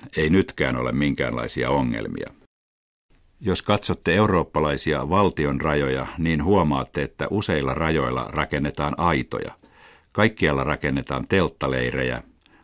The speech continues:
Makedoniassa ihmiset kivittävät poliiseja, jotka eivät halua laskea heitä sisään. Mutta tavarat voivat liikkua rajoituksetta.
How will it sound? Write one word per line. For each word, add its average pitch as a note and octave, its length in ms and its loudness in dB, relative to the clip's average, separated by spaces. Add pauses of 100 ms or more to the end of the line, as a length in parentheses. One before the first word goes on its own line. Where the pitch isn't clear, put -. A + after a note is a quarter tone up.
(100)
Makedoniassa C#2+ 760 2
ihmiset D#2+ 420 -2
kivittävät C#2+ 640 -4
poliiseja, C2 640 0 (400)
jotka C#2+ 280 -2
eivät C#2 220 -2
halua C#2 320 0
laskea C2+ 360 -4
heitä C#2+ 280 -4
sisään. D#2 600 -4 (680)
Mutta D#2+ 300 -2
tavarat F2+ 520 2
voivat A#1+ 320 -4
liikkua C#2+ 400 -2
rajoituksetta. - 920 -4